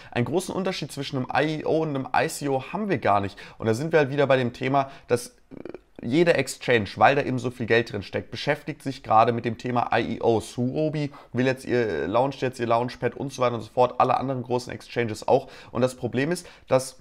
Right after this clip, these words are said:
das hier ähnlich werden kann wie I C Os. Ich glaube, dass bei I E Os sehr, sehr viele Projekte dabei sein werden,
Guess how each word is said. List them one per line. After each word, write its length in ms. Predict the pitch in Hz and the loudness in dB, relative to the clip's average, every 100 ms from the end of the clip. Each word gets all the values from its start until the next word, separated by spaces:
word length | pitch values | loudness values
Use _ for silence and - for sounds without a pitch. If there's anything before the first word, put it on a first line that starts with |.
| - _ - | -20 _ -2
das 260 | 139 175 - | 0 0 0
hier 240 | 185 185 - _ - | 0 0 -6 _ -4
ähnlich 400 | 139 170 180 - | -2 0 -2 0
werden 240 | 143 143 143 | 2 2 0
kann 300 | - 143 131 | -4 -4 -6
wie 160 | 147 - | -2 2
I 140 | 156 | 2
C 200 | 208 - | 0 -2
Os. 180 | 98 104 | -2 -2
Ich 120 | 107 | -2
glaube, 240 | - 131 165 | 4 6 4
dass 160 | - | 0
bei 160 | - 147 - 160 | 0 2 4 2
I 200 | 175 170 | 2 -2
E 40 | |
Os 300 | - 151 - | -2 -2 -4
sehr, 160 | 127 151 | -2 0
sehr 160 | 180 | -2
viele 320 | 170 165 160 156 | -6 -6 -4 -4
Projekte 520 | - 127 147 - - | -6 0 0 0 2
dabei 340 | 123 104 107 | 2 4 0
sein 260 | 104 107 104 | 0 -4 0
werden, 300 | 104 123 | 0 0